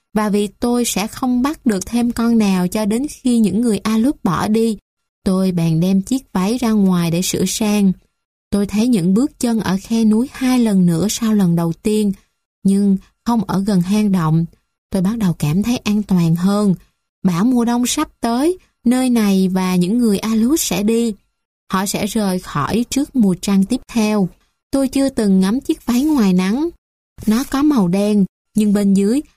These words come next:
lại có màu xanh và cả ánh vàng, và cả bộ lông lấp lánh như thể đang bốc cháy. Nó còn đẹp hơn tôi mong đợi. Bây giờ, nó đã sắp hoàn tất rồi nên tôi khâu nhanh hơn một chút. Thỉnh thoảng, tôi dừng lại để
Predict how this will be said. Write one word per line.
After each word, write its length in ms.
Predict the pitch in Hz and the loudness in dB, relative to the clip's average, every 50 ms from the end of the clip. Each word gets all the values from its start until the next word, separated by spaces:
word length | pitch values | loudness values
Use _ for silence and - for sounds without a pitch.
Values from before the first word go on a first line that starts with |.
| _ - | _ -2
lại 200 | 208 196 202 208 | -2 -2 -2 -2
có 120 | - 269 | -2 0
màu 240 | 302 320 311 220 202 | 0 2 2 0 0
xanh 440 | - - 262 254 254 262 254 240 214 | -2 -2 -2 -2 0 0 2 2 2
và 180 | 214 190 175 | 2 0 -2
cả 160 | - - 180 | -2 -2 -4
ánh 300 | - - 208 240 285 311 302 - | -4 -2 -4 -2 -2 -2 -2 -2
vàng, 360 | 247 214 196 190 185 185 170 - _ _ _ _ | -2 -2 0 0 0 0 -2 -4 _ _ _ _
và 200 | - 190 185 180 | -2 -2 0 -2
cả 180 | 175 - 170 190 | -2 -2 -2 -2
bộ 180 | 196 160 151 165 | 0 0 0 0
lông 260 | 190 196 202 196 196 | 2 2 2 2 2
lấp 240 | 226 277 - - - | 2 0 -2 -4 -4
lánh 220 | 208 214 262 311 | -2 -2 0 0
như 140 | 311 269 240 | 0 0 0
thể 300 | - - 202 180 190 226 | 0 0 0 0 2 0
đang 240 | 240 240 226 226 240 | 0 0 0 0 0
bốc 160 | 269 - _ _ | 0 -2 _ _
cháy. 360 | - 208 202 208 233 285 339 349 - _ _ _ _ _ _ _ _ - 208 | -6 -4 -2 0 0 0 0 -2 -4 _ _ _ _ _ _ _ _ -4 -4
Nó 100 | 226 269 | -4 -2
còn 260 | - 226 196 185 180 | -2 0 0 2 2
đẹp 220 | 175 - - - | 0 -2 -4 -6
hơn 240 | - - 214 208 214 | -4 -2 0 0 0
tôi 160 | 202 - 214 | 0 0 0
mong 260 | 214 220 214 214 214 202 | 0 2 2 2 2 2
đợi. 360 | 175 165 156 156 160 165 165 - _ _ _ _ _ _ _ - | 2 2 0 0 -2 -2 -4 -6 _ _ _ _ _ _ _ -2
Bây 260 | 180 180 180 202 208 | 0 2 2 2 2
giờ, 320 | 208 190 170 165 160 156 156 - _ _ _ _ - | 2 0 2 0 0 -2 -4 -6 _ _ _ _ -2
nó 160 | 208 254 240 | -2 -2 0
đã 160 | 202 175 190 | -2 -2 -2
sắp 260 | 196 - - 320 320 - - | -4 -4 -4 -4 -6 -6 -4
hoàn 240 | 226 208 185 175 175 | -2 0 0 0 0
tất 240 | - 262 302 - - | -2 -2 -4 -4 -2
rồi 420 | - 208 185 175 170 165 165 165 | -2 -2 0 0 0 0 0 2
nên 280 | 165 185 190 196 196 190 | 2 2 2 0 0 0
tôi 160 | - 208 208 | -2 -2 -4
khâu 260 | 202 - 233 226 233 | -4 -4 -2 0 2
nhanh 200 | 233 240 240 240 247 | 2 2 0 -2 -4
hơn 280 | - - 262 262 254 240 | -2 -2 0 2 2 2
một 100 | 196 - _ - | 0 -2 _ -2
chút. 180 | 294 330 427 - _ _ _ _ _ _ _ _ _ - | -2 -2 -2 -2 _ _ _ _ _ _ _ _ _ -4
Thỉnh 200 | - 175 156 202 247 | -2 -2 0 -2 -2
thoảng, 320 | - - 170 156 147 180 240 - _ _ _ _ _ _ _ _ _ _ _ _ _ _ _ _ _ - | -2 -2 -2 -2 0 -2 -4 -4 _ _ _ _ _ _ _ _ _ _ _ _ _ _ _ _ _ -4
tôi 180 | 226 220 226 | -2 0 0
dừng 280 | 196 208 196 180 170 170 | 2 2 2 2 2 2
lại 300 | 160 151 147 147 156 160 | 0 0 0 0 0 0
để 200 | 160 165 180 | 0 0 -2